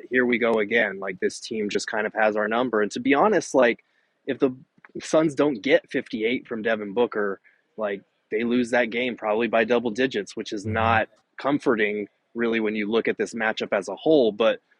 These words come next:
Speaker 1: for tonight, it was good to see that, yeah, Booker is capable of carrying that load. You can't expect fifty-eight, five and five <laughs> from him on a night-to-night basis,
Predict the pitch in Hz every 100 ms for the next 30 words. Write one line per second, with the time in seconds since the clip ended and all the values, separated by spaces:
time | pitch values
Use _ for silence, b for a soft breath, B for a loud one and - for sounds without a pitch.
0 | _ - 139 - 127 160 180 135 120 127
1 | 123 117 104 123 127 101 120 104 - 117
2 | 110 104 104 101 104 98 117 104 101 107
3 | 117 110 110 - 117 107 98 107 101 -
4 | 110 110 107 101 104 104 107 107 101 _
5 | b b b - 107 - 117 107 - -
6 | - 117 - 123 - 120 113 107 - 113
7 | 113 107 104 139 135 135 131 127 - 196
8 | - 135 113 117 113 - 107 104 95 165
9 | 185 117 104